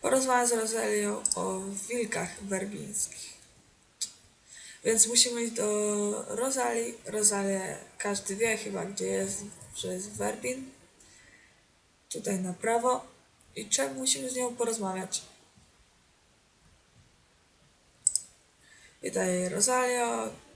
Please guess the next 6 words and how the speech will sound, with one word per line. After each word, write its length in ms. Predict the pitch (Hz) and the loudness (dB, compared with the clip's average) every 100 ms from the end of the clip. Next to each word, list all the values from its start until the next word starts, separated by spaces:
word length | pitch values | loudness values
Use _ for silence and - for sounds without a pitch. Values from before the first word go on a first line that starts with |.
| - - _ - | -20 -20 _ -20
Herfog. 920 | - - 214 208 202 - 202 196 196 - - - 269 262 254 - - _ _ _ _ _ _ | -14 -10 -2 -2 0 0 4 4 4 -4 -18 -20 -18 -18 -18 -20 -20 _ _ _ _ _ _
Coś 240 | - 151 - | -8 -6 -6
tam, 220 | 165 151 - | -6 -2 0
czy 180 | - 220 | 0 0
ja 260 | 214 202 190 | 0 0 -2
usłyszę? 840 | 190 - 247 233 - 113 110 113 | -4 -4 -2 2 2 0 -4 -6